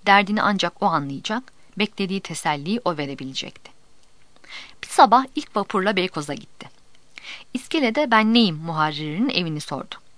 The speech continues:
Evi uzakta fakat kendisi "Şu iyi su fıçılarının istimbata yüklenmesine nezaret eden zattır." dediler. İri vücutlu, ablak şehreli, kıranta sakallı bir zat gösterdiler.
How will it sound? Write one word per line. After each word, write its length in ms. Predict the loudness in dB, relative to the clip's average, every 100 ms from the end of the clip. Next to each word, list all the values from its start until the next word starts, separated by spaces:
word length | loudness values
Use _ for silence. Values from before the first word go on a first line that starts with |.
| -20 -20 -20 -20 -20 -20 -6 0
Evi 180 | 2 2
uzakta 580 | 0 0 0 -4 -6 -6 -16 -14
fakat 360 | -4 0 0 0
kendisi 520 | -2 0 -4 -6 -6
"Şu 200 | -4 -4 0
iyi 140 | -2
su 160 | -2 -4
fıçılarının 540 | -4 -6 -2 0 0
istimbata 520 | 0 -2 -2 0 0
yüklenmesine 680 | -2 0 0 0 -2 0 2
nezaret 420 | 2 4 4 2
eden 220 | 0 2 2
zattır." 480 | 4 2 0 -14 -14 -14 -10
dediler. 460 | -10 -8 -8 -8 -18 -20 -20 -20 -20 -20 -18 -18 -16 -4
İri 240 | 0 2
vücutlu, 540 | 0 -4 -10 -4 -2 -2 -6 2
ablak 440 | 4 4 2 0
şehreli, 520 | -4 -6 -8 -6 -4 -6 -10
kıranta 380 | -2 4 4 2
sakallı 480 | -8 -8 -4 -2 -2
bir 100 | -4
zat 280 | -2 -2 -4
gösterdiler. 680 | -14 -10 -12 -12 -14 -16